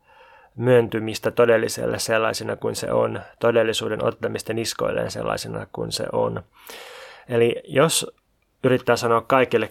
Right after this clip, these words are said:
kyllä, sanomatta millekään ei tai tuhoamatta, niin sitten tota, päätyy helposti siihen, että muuttuukin vaan entistä raskaammaksi, koska ottaa niskoilleen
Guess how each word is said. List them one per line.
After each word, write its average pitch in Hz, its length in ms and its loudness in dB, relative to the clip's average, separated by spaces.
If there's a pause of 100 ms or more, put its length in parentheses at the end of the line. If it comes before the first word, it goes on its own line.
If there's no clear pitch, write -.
kyllä, 120 460 4
sanomatta 113 480 0
millekään 110 440 -2
ei 120 240 6
tai 104 160 -2
tuhoamatta, 131 840 2
niin 113 320 -4 (320)
sitten 127 400 0
tota, 113 500 0
päätyy 131 280 4
helposti 147 300 0
siihen, 127 320 2
että 117 280 2 (440)
muuttuukin 127 440 2
vaan 120 120 6
entistä - 380 -2
raskaammaksi, 120 680 2
koska 113 240 -2
ottaa 113 420 0
niskoilleen 107 840 -2